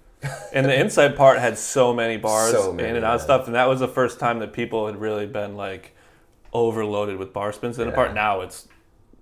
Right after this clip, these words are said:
Speaker 2: co-, total
Speaker 1: Right.
Speaker 2: commonplace, but at the time it was like, "This guy does a lot of
Speaker 1: Yeah,
Speaker 2: bar
Speaker 1: it
Speaker 2: spins."
Speaker 1: was, the inside
Speaker 2: So it was
Speaker 1: parts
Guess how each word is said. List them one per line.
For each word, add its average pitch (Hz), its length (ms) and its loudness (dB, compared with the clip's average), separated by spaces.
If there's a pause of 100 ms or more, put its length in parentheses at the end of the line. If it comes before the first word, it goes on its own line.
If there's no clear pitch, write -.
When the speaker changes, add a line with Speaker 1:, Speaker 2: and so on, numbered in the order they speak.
(180)
Speaker 2:
co-, - 160 -4
total 98 340 -6
Speaker 1:
Right. 82 80 -4
Speaker 2:
commonplace, - 460 -6
but 113 80 -4
at 104 80 -4
the 104 80 -6
time 127 260 2
it 107 60 -4
was 104 160 -6
like, 104 160 -6
"This 147 160 -6
guy 349 180 -4
does 139 240 -4
a 104 80 -6
lot 92 560 -2
of 78 100 0
Speaker 1:
Yeah, 71 60 -4
Speaker 2:
bar - 140 0
Speaker 1:
it 95 60 -2
Speaker 2:
spins." 87 120 -4
Speaker 1:
was, - 320 -10
the 104 120 2
inside 113 180 -2
Speaker 2:
So 165 80 10
it 170 120 8
was - 0 -
Speaker 1:
parts 170 40 6